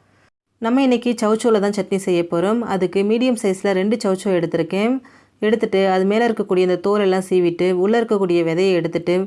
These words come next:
இந்த மாதிரி கொஞ்சம் பெரிய பெரிய பீசஸா கட் பண்ணி எடுத்து வச்சிருக்கேன். இந்த மாதிரி கட் பண்ண பீசஸை கேரட் மாதிரி துருவி எடுத்துக்கோங்க. துருவுனதோட அளவுன்னு பார்த்தீங்கன்னா, மெஷரிங் கப்பில் ரெண்டு கப் அளவுக்கு இருக்கு.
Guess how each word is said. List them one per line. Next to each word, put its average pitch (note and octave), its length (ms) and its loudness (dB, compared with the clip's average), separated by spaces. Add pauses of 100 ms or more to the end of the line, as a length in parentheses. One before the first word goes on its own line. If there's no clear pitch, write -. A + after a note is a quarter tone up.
(460)
இந்த A3 220 2
மாதிரி F#3 240 2 (100)
கொஞ்சம் F#3 260 -2
பெரிய A3+ 280 0
பெரிய G#3 240 2
பீசஸா F#3 340 -4 (100)
கட் F3 160 -6
பண்ணி F#3 200 0
எடுத்து F3 200 -2
வச்சிருக்கேன். E3+ 500 -4 (580)
இந்த A3 180 4
மாதிரி G3+ 240 0
கட் F#3 180 -4
பண்ண G3 260 0
பீசஸை F3+ 460 0 (320)
கேரட் A3+ 400 0
மாதிரி F#3 220 0
துருவி F3+ 260 2
எடுத்துக்கோங்க. E3 480 -4 (680)
துருவுனதோட A#3+ 600 4
அளவுன்னு G3 380 0
பார்த்தீங்கன்னா, E3+ 420 -2 (100)
மெஷரிங் A3 380 -2
கப்பில் F3 340 -2
ரெண்டு G#3+ 240 0
கப் F3 220 -6
அளவுக்கு G3 300 0
இருக்கு. E3+ 260 0